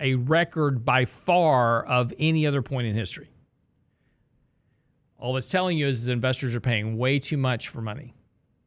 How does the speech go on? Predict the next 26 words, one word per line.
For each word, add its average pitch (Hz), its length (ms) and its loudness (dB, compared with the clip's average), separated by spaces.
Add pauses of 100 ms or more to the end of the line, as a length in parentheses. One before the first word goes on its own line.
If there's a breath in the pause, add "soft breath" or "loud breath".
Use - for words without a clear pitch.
(480)
and 117 160 -4
for 113 120 -6
assets. - 500 -8 (1800)
And 131 120 2
eventually, 127 720 0 (800)
that, 127 320 2
that 135 180 2
doesn't 135 300 2
play 147 200 0
out 240 140 2
well 131 160 2
because 135 520 0 (200)
the, 135 340 2 (260)
the 131 160 2
company, 202 580 -2 (1000)
the 127 220 4
earnings 202 380 6
of 131 80 0
the 117 80 -2
company 104 400 -8
and 131 140 0
the 135 60 4
revenue 180 520 4
of 117 80 -2
the 117 60 -2
company 107 400 -6